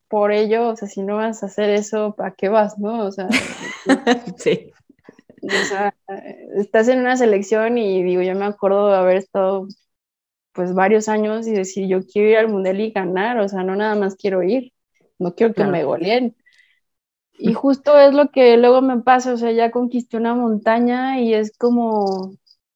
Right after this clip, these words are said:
Speaker 1: ay, no di-, no, no te tomas el tiempo ni te enseñan a decir, "Disfrútalo, o sea, tranquila".
Speaker 2: Claro.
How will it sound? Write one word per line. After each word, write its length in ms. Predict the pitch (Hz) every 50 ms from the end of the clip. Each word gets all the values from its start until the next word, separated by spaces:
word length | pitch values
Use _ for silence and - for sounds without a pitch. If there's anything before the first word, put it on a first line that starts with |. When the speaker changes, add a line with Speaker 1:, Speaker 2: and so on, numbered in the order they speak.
| _ _ _ -
Speaker 1:
ay, 440 | - 240 247 254 254 254 247 233 220 220 - _
no 280 | - 240 233 247 262 269
di-, 140 | 277 247 -
no, 300 | 247 247 262 269 269 262
no 220 | 262 254 254 247
te 100 | - 254
tomas 400 | 247 - 277 277 285 285 294 277
el 160 | 247 220 196
tiempo 400 | 202 226 220 226 226 226 254 262
ni 180 | 262 254 233 220
te 80 | - 220
enseñan 520 | 220 220 220 220 226 220 226 240 254 262
a 140 | 254 240 214
decir, 440 | 202 196 208 208 226 220 214 214 196 202
"Disfrútalo, 760 | 190 208 208 208 - 214 214 220 - 254 247 240 214 190 190
o 60 | 196
sea, 220 | 196 196 185 190
tranquila". 640 | 185 196 185 196 190 180 156 - 226 226 214 -
Speaker 2:
Claro. 60 | _